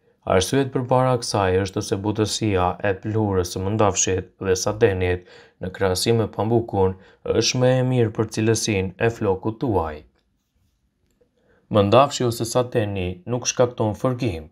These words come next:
gjë që i bën flokët më pak të elektrizuar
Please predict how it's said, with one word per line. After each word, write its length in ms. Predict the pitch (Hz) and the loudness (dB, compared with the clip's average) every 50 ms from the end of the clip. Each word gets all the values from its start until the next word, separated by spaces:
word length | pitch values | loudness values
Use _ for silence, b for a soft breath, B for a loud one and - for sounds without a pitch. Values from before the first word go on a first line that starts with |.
| b b b b b b b - | b b b b b b b -8
gjë 120 | - - | -6 -4
që 100 | - 101 | -2 -2
i 60 | 98 98 | 0 4
bën 240 | 104 120 123 117 | 4 4 4 4
flokët 480 | - 123 120 110 110 - 104 98 95 - | 4 4 2 2 2 0 -2 -2 -2 -6
më 160 | - - 117 117 | -4 -4 -4 -2
pak 260 | - - 110 101 87 - | 0 0 0 0 0 -2
të 80 | 98 | -4
elektrizuar 880 | 95 98 92 90 - 110 110 113 110 117 104 95 95 92 90 92 92 | -2 -2 -4 -4 -2 -2 -2 0 0 0 2 2 2 2 2 2 0